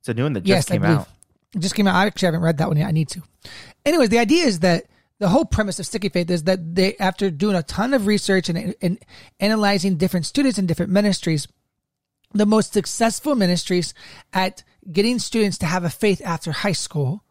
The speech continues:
Speaker 1: Mm-hmm.
Speaker 2: right? And once they're out of your ministry, they grow, grow, graduate from your ministry. The ones who are most successful at creating lifetime disciples were the ones who had a five adult to one student ratio.
Speaker 1: Yep.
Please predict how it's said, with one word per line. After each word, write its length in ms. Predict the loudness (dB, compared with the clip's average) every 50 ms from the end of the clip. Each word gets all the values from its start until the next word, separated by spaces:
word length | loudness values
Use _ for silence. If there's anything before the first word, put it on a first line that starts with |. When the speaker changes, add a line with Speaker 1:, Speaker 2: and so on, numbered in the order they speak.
| _ _ -14
Speaker 1:
Mm-hmm. 220 | -14 -12 -10 -6
Speaker 2:
right? 220 | -2 0 0 0 0
And 80 | 0 0
once 140 | 0 2
they're 100 | 2 2
out 140 | 2 4 2
of 80 | 0 0
your 100 | 0 2
ministry, 400 | 2 2 2 0 0 0 -2 0
they 120 | 0 -2
grow, 300 | -2 -2 0 2 4 4
grow, 200 | 4 2 0 -2
graduate 440 | 0 0 0 2 2 2 2 0 0
from 120 | -2 -2
your 80 | -2 0
ministry. 580 | 0 0 0 0 -2 -2 -4 -2 -2 -2 -4 _ _ -20 _ _ _ _ _ _ _ _ _ _ _ _ _ _ _ _
The 160 | -2 0 2 4
ones 260 | 4 4 2 2 2
who 140 | 2 4 4
are 60 | 4
most 280 | 4 4 4 4 2 2
successful 540 | -2 -4 0 0 0 0 0 -2 -4 -2 -2
at 140 | -2 -2
creating 340 | 0 0 0 2 2 2 0
lifetime 480 | 2 2 0 0 -2 -2 -2 0 0 0
disciples 720 | -2 -2 0 0 0 0 0 -2 -4 -4 -6 -8 -12 -14 _ _ _ _ _ _ -2
were 100 | 0 2 4
the 80 | 4
ones 300 | 4 4 2 2 2 0
who 60 | 0 0
had 280 | 2 2 2 0 -2 -4 _ _ _ _ -6
a 100 | -6 -6
five 480 | -6 -6 -2 0 2 2 4 2 2 0
adult 380 | -2 0 0 0 0 -2 -4
to 100 | -6 -6
one 240 | -4 -2 -2 -4 -4
student 300 | -4 -4 -4 -4 -2 0
ratio. 400 | 0 0 0 -2 -4 -8 -10 -8 -4
Speaker 1:
Yep. 240 | -4 -4 -4 -6